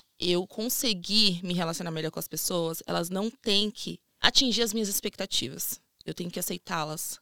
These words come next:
com aquilo que elas conseguem me oferecer, com aquilo que elas conseguem me dar. Porque senão, eu vou ficar sempre frustrada, porque a minha expectativa vai tá aqui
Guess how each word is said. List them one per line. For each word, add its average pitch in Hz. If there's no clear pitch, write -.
com -
aquilo 180
que -
elas -
conseguem 170
me 165
oferecer, -
com -
aquilo 170
que -
elas 165
conseguem 160
me -
dar. -
Porque -
senão, 190
eu 165
vou 170
ficar 190
sempre 185
frustrada, 156
porque 185
a 165
minha 160
expectativa 165
vai 151
tá -
aqui 214